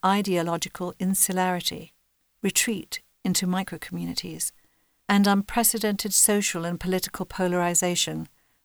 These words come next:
that are so incompatible with the open-hearted Zion communities we are called to construct.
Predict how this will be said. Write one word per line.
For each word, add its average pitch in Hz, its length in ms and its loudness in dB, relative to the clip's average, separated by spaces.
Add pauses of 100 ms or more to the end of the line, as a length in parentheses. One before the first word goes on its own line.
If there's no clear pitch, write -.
that 190 120 2
are 196 60 4
so 220 440 8
incompatible 190 1000 0 (260)
with 185 100 2
the 190 140 2
open-hearted 185 840 0
Zion 175 380 2
communities 175 800 -6
we 185 100 -4
are 180 100 -4
called 175 400 -6
to - 120 -6
construct. - 720 0